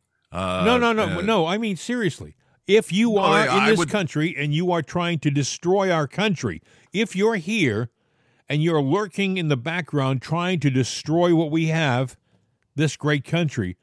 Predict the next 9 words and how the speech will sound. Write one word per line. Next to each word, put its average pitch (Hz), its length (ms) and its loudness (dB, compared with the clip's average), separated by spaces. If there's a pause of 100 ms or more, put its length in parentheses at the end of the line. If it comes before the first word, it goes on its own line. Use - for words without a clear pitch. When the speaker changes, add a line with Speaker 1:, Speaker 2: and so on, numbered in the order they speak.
(840)
Speaker 2:
why? 196 480 -2 (440)
What's - 220 -4
wrong 220 220 -2
with 233 120 0
saying 147 300 -2
that, 127 200 -6
that 120 220 -2
they're 110 160 2
vermin? 90 420 -2